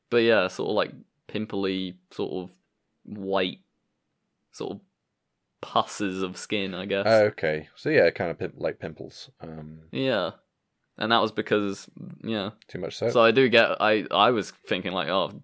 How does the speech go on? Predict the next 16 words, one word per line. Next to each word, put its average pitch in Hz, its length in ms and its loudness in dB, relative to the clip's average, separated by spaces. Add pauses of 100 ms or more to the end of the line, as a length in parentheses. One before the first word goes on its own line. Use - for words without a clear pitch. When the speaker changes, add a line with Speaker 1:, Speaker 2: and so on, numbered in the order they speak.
(120)
Speaker 1:
should 95 220 0
I 90 80 2
ever 90 140 0
wash 87 240 0
my 92 80 -4
hands 98 240 0
ever 92 260 0
again 92 440 -2
if - 180 -4
that's - 260 -2
what 92 260 -2
is 90 120 -8
causing 98 420 -2
this?" 110 220 -8 (440)
But 95 100 -2
yeah, 92 320 2